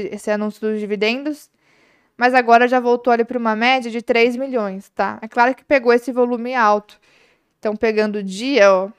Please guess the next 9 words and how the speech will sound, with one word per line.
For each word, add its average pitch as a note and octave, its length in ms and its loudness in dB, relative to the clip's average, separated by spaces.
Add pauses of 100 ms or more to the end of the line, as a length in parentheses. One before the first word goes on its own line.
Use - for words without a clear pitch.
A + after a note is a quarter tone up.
(300)
já G#3+ 140 0
voltou A3 300 -2
pra A#3 120 -4
dois A#3 300 4
milhões A#3+ 280 -4
de A3+ 80 -2
ações A3+ 240 -4
negociadas. G#3 840 -6 (420)
Então, A#3 260 -6